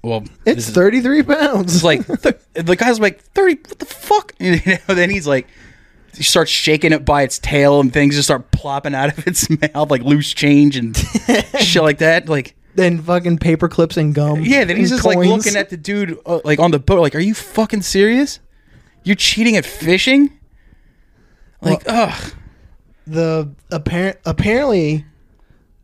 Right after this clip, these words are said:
Speaker 2: it's a common thing for fishing tournaments to have a
Speaker 1: <laughs>
Speaker 2: polygraph test, which they failed, by the way,
Speaker 1: <laughs>
Speaker 2: because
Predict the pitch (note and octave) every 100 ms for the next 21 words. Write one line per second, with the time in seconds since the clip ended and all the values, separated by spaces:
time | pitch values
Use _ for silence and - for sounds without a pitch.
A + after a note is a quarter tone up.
0 | _ _ - F3+ F3+ D#3 - G#3 A#3 G#3
1 | G3 F3 F3+ F#3+ - D3+ - E3+ - D#3+
2 | E3 D#3 D3 D3+ - D3+ E3 D#3 D3 -
3 | - G3 G#3 G3 D#3 C#3 C3+ C3+ - -
4 | G2+ - - - D4+ - - - - -
5 | D#3+ G3 A#3+ - F#3+ F#3 - - F#3+ F#3+
6 | F3+ B2 F2+ - _ _ _ - - -
7 | _ D#3 D3 B2+ A#2 A2 F#2+ C3+ D4 -
8 | - - F#4+ - - G4 _ F4+ - -
9 | - _ - - - D4+ D#3+ E3+ E3+ D#3+
10 | D3